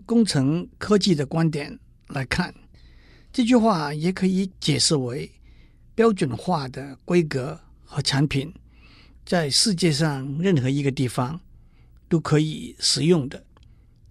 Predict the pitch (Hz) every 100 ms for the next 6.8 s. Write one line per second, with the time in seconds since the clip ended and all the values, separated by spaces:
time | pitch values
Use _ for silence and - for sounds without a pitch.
0 | - 160 160 262 175 170 147 135 123 -
1 | - 240 - 120 113 123 139 - - -
2 | - 135 127 160 170 170 143 139 - 156
3 | 208 - - - - - 165 - - -
4 | _ _ - - _ _ - - 220 175
5 | 185 143 127 131 - - - - 139 135
6 | 170 165 135 - 165 143 131 151